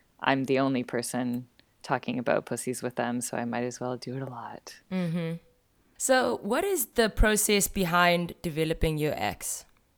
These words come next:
Speaker 1: The process behind developing my acts is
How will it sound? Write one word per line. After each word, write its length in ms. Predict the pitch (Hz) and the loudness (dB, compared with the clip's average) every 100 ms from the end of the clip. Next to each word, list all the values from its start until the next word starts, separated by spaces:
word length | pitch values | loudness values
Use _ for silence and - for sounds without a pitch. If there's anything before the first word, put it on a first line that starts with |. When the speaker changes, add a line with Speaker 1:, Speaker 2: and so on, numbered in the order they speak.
| _ _ _ _ _ - | _ _ _ _ _ -2
Speaker 1:
The 160 | 180 | 0
process 540 | - 196 190 - 208 - | 2 4 4 4 0 0
behind 380 | 196 180 170 | -4 -2 -2
developing 580 | 170 147 151 160 - 170 | 0 2 4 2 -2 -4
my 240 | 170 165 - | -4 -4 -6
acts 800 | - - - 104 240 - - - - - | -4 0 2 0 -2 -8 -8 -6 -8 0
is 880 | 156 156 151 151 156 156 - - | 2 4 4 4 2 0 -6 -10